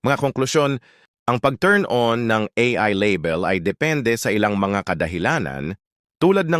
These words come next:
konteksto ng nilalaman, ah, kalidad ng audio at video,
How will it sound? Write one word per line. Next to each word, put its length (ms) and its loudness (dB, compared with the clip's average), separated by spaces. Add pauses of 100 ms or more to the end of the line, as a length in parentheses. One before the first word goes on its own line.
konteksto 480 -2
ng 160 0
nilalaman, 800 -2 (240)
ah, 160 0
kalidad 480 2
ng 240 0
audio 320 2
at 80 -4
video, 560 -2